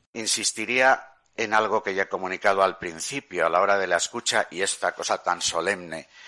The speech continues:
de ser portavoz de la Iglesia en España. Es evidente que no hay Iglesia sin obispo, pero la Iglesia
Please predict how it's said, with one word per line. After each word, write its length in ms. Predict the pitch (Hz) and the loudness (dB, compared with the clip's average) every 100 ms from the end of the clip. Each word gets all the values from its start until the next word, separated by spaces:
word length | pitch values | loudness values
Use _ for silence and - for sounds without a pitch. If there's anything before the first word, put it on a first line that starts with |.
| - - | -20 -14
de 100 | 95 | -4
ser 200 | 92 101 | 0 0
portavoz 480 | - 101 - 82 90 | 0 2 4 6 6
de 80 | 87 | 4
la 80 | 82 | 0
Iglesia 320 | 78 85 95 | -2 -4 -4
en 120 | 82 | -6
España. 460 | 82 - 127 98 - - - - - - | -6 0 0 0 -12 -16 -20 -20 -20 -12
Es 140 | 113 - | -2 0
evidente 480 | 98 98 120 123 104 | 0 2 0 0 -4
que 100 | 90 | -2
no 80 | |
hay 120 | 92 92 | -2 -2
Iglesia 340 | 85 101 110 | -4 -2 -2
sin 180 | 107 98 | -2 -4
obispo, 500 | 107 147 - - 60 _ _ _ _ - | -2 -2 -4 -12 -14 _ _ _ _ -4
pero 260 | 151 147 151 | -2 0 2
la 120 | 135 | 0
Iglesia 580 | 95 107 - 104 104 | 0 -2 -2 0 0